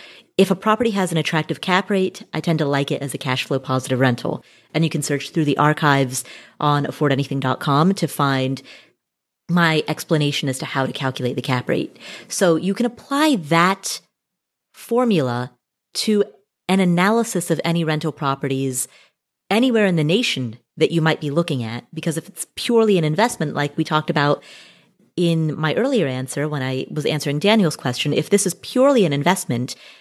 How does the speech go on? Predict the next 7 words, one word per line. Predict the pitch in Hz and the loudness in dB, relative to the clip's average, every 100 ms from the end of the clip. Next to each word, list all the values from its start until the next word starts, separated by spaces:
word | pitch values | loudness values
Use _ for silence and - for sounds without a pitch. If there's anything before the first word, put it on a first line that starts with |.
| _ | _
then | 156 165 156 151 | 0 2 2 0
this | 160 170 | -2 0
investment | 165 165 - - | 0 0 -4 -4
could | - 143 | -2 -2
be | 147 139 135 - _ - | -2 -2 -4 -8 _ 0
anywhere | 185 160 120 117 143 | 2 2 -2 -6 -4
nationwide. | 131 - 143 156 117 120 | -4 -2 -2 0 -2 -6